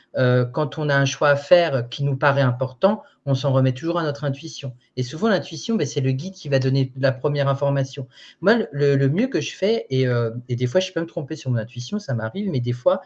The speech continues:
quand je suis sur Insta, euh, et que, et je et je, et je scrolle comme ça.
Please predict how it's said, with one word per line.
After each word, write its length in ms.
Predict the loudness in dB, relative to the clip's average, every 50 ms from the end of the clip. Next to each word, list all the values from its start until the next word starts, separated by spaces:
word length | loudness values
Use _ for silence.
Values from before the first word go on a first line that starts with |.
| -16 -20 -20 _ _
quand 180 | -4 0 2 2
je 100 | 2 0
suis 180 | -2 -4 -8 -10
sur 220 | -6 -4 -2 0
Insta, 460 | 0 0 0 -2 -4 -4 -2 0 0
euh, 200 | 2 0 0 -2 -4 _ _ _ _
et 140 | -6 -4 -4
que, 140 | -4 -4 -6 -6 -4
et 80 | -6 -4
je 140 | -2 -4 -4 -6 -6 -16 _ _ _ _ -6
et 80 | -4
je, 160 | -4 -4 -4 -6 -6 -4 -6
et 80 | -6
je 120 | -4 -4 -6
scrolle 460 | -8 -8 -12 -6 2 2 2 2 2
comme 160 | 0 -2 -2
ça. 300 | -2 -2 -2 -2 -2 -2